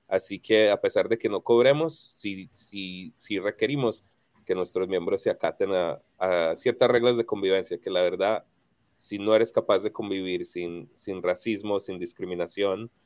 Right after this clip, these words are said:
ah, y sin violencia, pues creo que no hay ningún grupo de San Luis City que,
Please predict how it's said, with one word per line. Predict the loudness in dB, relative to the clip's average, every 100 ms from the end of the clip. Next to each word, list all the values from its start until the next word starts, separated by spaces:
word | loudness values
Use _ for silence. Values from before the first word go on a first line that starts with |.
| _ _ _
ah, | 4 6 6 2
y |
sin | -4 -4
violencia, | 2 4 4 2 2 2 2 -2 -4
pues | -4 -6 -16
creo | -4 -4
que | 0
no | 0
hay | 0
ningún | -2 -4 -4
grupo | -2 -4 0 0 0 -8
de |
San | -6 -4
Luis | 0 -2 -2
City | -4 -4
que, | -2 0 -2